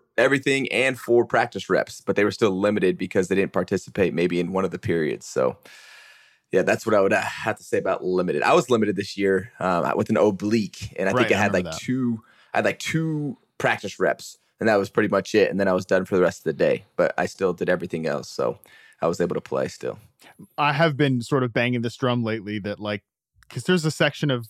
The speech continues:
Speaker 2: fantasy writers, fantasy analysts that are like, "Oh, you know, the injury report, gotta focus on the injury report."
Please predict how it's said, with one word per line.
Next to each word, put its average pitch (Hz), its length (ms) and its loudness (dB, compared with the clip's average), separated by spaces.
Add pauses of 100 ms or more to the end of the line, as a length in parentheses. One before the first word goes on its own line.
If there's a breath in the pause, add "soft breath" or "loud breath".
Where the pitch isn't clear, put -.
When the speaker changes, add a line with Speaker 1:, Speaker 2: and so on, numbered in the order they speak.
(260)
Speaker 2:
fantasy 123 440 -2
writers, 117 360 0
fantasy 113 360 -4
analysts 107 320 -6
that 110 100 -8
are 110 40 -4
like, 101 160 -8
"Oh, 117 220 0
you 113 80 -16
know, 107 120 -4
the 127 160 -4
injury 123 240 0
report, 117 320 -4
gotta 127 180 0
focus 135 320 -6
on 127 100 -6
the 120 80 -4
injury 123 180 -4
report." 127 200 -4